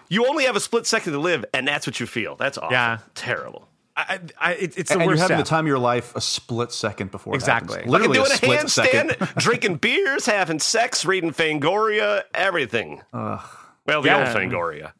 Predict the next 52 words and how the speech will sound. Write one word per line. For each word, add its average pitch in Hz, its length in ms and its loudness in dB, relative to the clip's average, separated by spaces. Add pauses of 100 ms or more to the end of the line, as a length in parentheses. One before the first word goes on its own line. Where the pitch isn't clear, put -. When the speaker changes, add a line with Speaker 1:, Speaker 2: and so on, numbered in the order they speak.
(100)
Speaker 2:
Well, 135 200 4
yeah, 117 200 2
the 101 120 -4
old 117 160 -4
Fangoria, 98 400 -4
which 117 140 -4
I 190 80 0
Speaker 3:
And 131 80 4
Speaker 2:
actually, 139 200 4
Speaker 3:
then 165 80 4
Speaker 2:
hey, 165 60 4
Speaker 3:
she 151 40 2
Speaker 2:
those 165 120 4
have 147 80 4
Speaker 3:
has 135 100 0
Speaker 2:
been 135 80 4
Speaker 3:
an 139 40 6
Speaker 2:
fun. 131 40 6
Speaker 3:
also 127 340 0
the, - 920 -8
a 117 40 2
machete 131 540 0
through 135 220 -2
the 104 80 -2
chest, 143 440 -4
I 107 60 -2
believe 104 200 0
Speaker 2:
Yeah. 107 180 2
Speaker 3:
it 107 60 2
is. - 260 -8
It's - 100 -12
pretty 104 220 -4
brutal 107 380 -4
too, 117 280 -6
you 101 100 -8
know. 110 240 -8
So. - 160 -14
Speaker 1:
And 120 160 0
Speaker 2:
Yeah. - 80 0
Speaker 1:
what 202 160 2
about 151 400 0
the 156 80 2
baby? 113 680 -4 (800)
Speaker 2:
I 117 40 -6
know. 143 160 2
Speaker 3:
What 127 100 2
about 104 220 0
the 127 60 -6
baby? 92 380 -4 (580)
Speaker 2:
Well, 180 100 6
we, 214 320 0
you, 180 260 -2